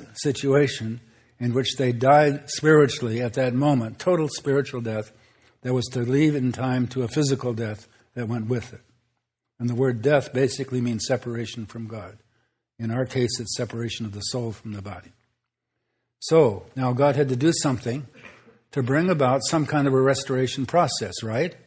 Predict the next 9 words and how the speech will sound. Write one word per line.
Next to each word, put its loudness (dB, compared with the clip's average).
If -8
our 0
great 0
God, 0
uh, -6
certainly 0
wants -2
to, 0
uh, -4